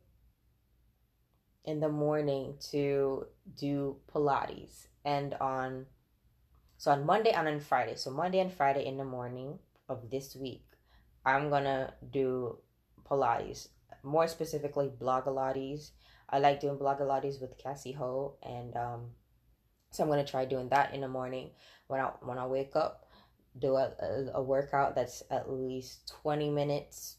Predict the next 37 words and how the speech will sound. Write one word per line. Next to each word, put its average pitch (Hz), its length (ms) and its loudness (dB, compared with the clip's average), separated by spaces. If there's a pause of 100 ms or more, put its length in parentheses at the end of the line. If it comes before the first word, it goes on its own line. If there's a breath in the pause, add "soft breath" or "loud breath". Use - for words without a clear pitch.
(120)
to 139 200 -2
thirty 135 400 0
minutes - 600 -6 (440)
and 131 320 -6 (320)
do 143 160 0
that - 240 0
Pilates 143 400 2
in 139 60 -6
the 139 80 -4
morning 139 480 -4 (560 soft breath)
and 143 100 -4
to 143 80 -4
see 143 160 -4
how 139 220 4
that 131 180 0
goes, 135 260 2
like, 131 140 -6
how 135 540 4
I'm 139 140 -2
gonna 131 200 0
manage 131 340 -4
my 131 120 -6
time 127 320 -6
in 127 60 -8
the 127 60 -6
morning, 127 540 -6 (500 soft breath)
um, 120 440 0 (160)
of 127 140 2
working 151 360 2
out 143 120 2
in 139 40 -2
the 139 60 -2
morning. 135 200 -2
I'm 160 80 -2
telling 170 280 0
you, 139 60 -2
like, 131 300 -2